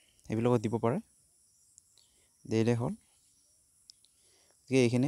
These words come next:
যদি ভিডিঅ'টো ভাল পালে বা, আহ, কিবা জানিব পাৰিলে, তেনেহ'লে like কৰক, শ্বেয়াৰ কৰক, লগতে ছাবস্ক্ৰাইব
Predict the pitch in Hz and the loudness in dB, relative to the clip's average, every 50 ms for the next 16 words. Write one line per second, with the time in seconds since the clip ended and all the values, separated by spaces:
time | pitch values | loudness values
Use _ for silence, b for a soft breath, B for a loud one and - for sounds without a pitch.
0 | 139 131 123 113 127 127 117 113 120 120 127 113 117 110 - 123 117 123 - 110 | -2 -4 -6 -6 -6 -6 -6 -6 -8 -6 -6 -4 -4 -6 -6 -6 -6 -6 -4 -4
1 | 110 110 - - - - - - - _ _ b b b b b b b b b | -4 -4 -6 -8 -14 -20 -20 -20 -20 _ _ b b b b b b b b b
2 | b b - - 104 107 - - 123 120 104 110 107 117 120 113 123 113 113 160 | b b -8 -4 -4 -4 0 2 2 4 4 6 6 6 6 8 6 6 6 4
3 | 220 233 - - 117 117 117 110 107 104 107 - - - 127 120 - - - 117 | 0 -2 -2 -2 -2 0 0 2 4 4 4 2 2 -4 -6 -6 -4 -2 0 0
4 | 110 - - 127 151 - - - - - - _ _ _ _ b b b b b | 0 0 -2 -2 -2 -4 -6 -20 -20 -20 -20 _ _ _ _ b b b b b
5 | b b b b b - 110 110 113 - - 113 110 - B B B B B B | b b b b b -4 -2 -2 0 0 -2 -4 -4 -4 B B B B B B
6 | B B B B B B B - - 117 - - 127 127 | B B B B B B B -2 -2 -2 0 0 -2 -4